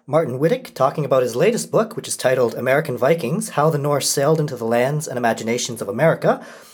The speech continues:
It will be available worldwide from November seventh, and if you want to learn more about some of the topics that we discussed here today, then I obviously encourage you to pick up American Vikings. Um, it goes into a lot more detail, into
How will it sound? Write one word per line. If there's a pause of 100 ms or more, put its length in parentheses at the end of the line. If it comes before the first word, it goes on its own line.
(800)
It
will
be
available
worldwide
from
November
seventh,
and
if
you
want
to
learn
more
about
some
of
the
topics
that
we
discussed
here
today, (340)
then
I
obviously
encourage
you
to (300)
pick
up
American
Vikings. (420)
Um,
it
goes
into
a
lot
more
detail,
into